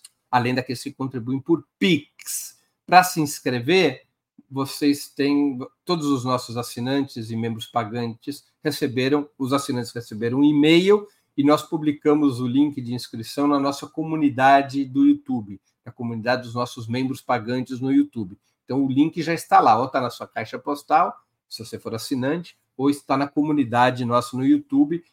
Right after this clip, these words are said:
Quem for inscrito, quem for, é, assinante ou, ou membro pagante no YouTube, pode se inscrever e levar um acompanhante. Aí nós temos mais algumas questões aqui, eu passo depois pro sorteio.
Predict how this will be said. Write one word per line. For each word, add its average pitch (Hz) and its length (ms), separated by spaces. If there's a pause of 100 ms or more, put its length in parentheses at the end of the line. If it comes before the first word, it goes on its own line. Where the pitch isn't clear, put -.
(120)
Quem 151 200
for 151 200
inscrito, 131 680
quem 143 160
for, 131 340
é, 113 300 (240)
assinante 107 560
ou, 113 280 (100)
ou 113 260
membro 113 260
pagante 117 460
no 147 80
YouTube, 165 400 (580)
pode 143 280
se 127 100
inscrever 143 580
e 185 80
levar 131 540 (180)
um 147 200 (180)
acompanhante. 120 1900 (500)
Aí 135 140
nós 165 140
temos 185 240
mais 185 240
algumas 190 300
questões 190 560
aqui, 202 320
eu 196 120
passo 170 360
depois 151 300
pro 170 140
sorteio. 123 680